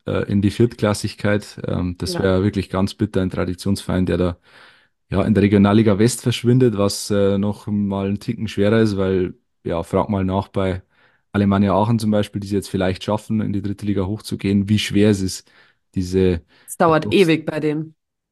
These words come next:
Speaker 1: und in der Regionalliga West natürlich noch mal schwieriger, weil die Dichte ein
Speaker 2: Ja.
Speaker 1: bisschen, äh, noch mal enger ist mit, mit sehr vielen Traditionsvereinen, Rot-Weiß Oberhausen und wie sie alle heißen. Ähm, deswegen, boah, da kann man Duisburg echt nur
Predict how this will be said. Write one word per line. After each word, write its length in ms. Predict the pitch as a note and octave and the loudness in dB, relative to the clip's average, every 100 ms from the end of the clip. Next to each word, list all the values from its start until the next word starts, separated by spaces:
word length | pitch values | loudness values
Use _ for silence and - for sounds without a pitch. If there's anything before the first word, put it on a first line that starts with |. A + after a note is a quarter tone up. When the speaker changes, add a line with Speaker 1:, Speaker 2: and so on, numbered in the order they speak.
| _ - | _ -14
Speaker 1:
und 380 | B2 - A2 | -14 -4 2
in 80 | G#2 | 4
der 100 | G2 | 6
Regionalliga 500 | G2 G2 G2 G2+ G2 | 6 4 4 4 2
West 260 | G#2+ - - | 2 0 -4
natürlich 340 | A2 A2 G#2 | -2 0 2
noch 140 | G#2+ A#2+ | 4 4
mal 160 | A2+ | 4
schwieriger, 440 | A2 A2 A2+ G#2 F#2+ | 0 0 0 0 -2
weil 140 | F#2 | -4
die 120 | G2 | -6
Dichte 320 | F#2 A#2+ - G#2+ | -6 -6 -2 -2
ein 0 | |
Speaker 2:
Ja. 40 | |
Speaker 1:
bisschen, 260 | G2+ G2+ G2+ - - - | 0 -2 -4 -8 -20 -10
äh, 180 | G2 F#2+ | -6 -4
noch 220 | G2+ G2 | -4 -2
mal 180 | G2+ F#2+ | 0 0
enger 240 | G#2+ G#2+ | 0 2
ist 140 | G#2+ G2+ | 2 2
mit, 360 | G#2 G2+ - | 0 -2 -6
mit 240 | G#2 G2+ - | -8 -8 -4
sehr 200 | - G2+ | 0 0
vielen 280 | - G2+ G2 | 4 2 2
Traditionsvereinen, 960 | F#2 F#2 - G2+ G2+ - F2+ F2 F2+ | 0 -4 -4 -4 -4 -4 -4 -2 -4
Rot-Weiß 360 | F#2+ F#2+ F#2 F2 | -2 0 0 -2
Oberhausen 600 | - G2 E2+ E2+ F#2 F#2+ | -4 -4 -2 -2 -4 -4
und 120 | F#2+ | -2
wie 80 | G#2 | 0
sie 120 | A2+ | 2
alle 200 | G2+ G#2 | 4 4
heißen. 360 | F#2 G#2 - A2+ - - _ _ _ - | 2 0 -4 -8 -12 -20 _ _ _ -4
Ähm, 300 | G2 F#2+ F#2 | 0 2 0
deswegen, 680 | G2 F#2 G#2 G#2 G#2 G2+ - _ _ - | -2 0 0 2 2 0 -4 _ _ -6
boah, 160 | E2+ | -4
da 100 | F#2+ | -4
kann 160 | - G2 | -4 -4
man 100 | G2+ | -2
Duisburg 340 | A2 - A2+ | -4 -4 -4
echt 140 | F#2 F2+ | -4 -2
nur 320 | G#2 G2 | 0 -2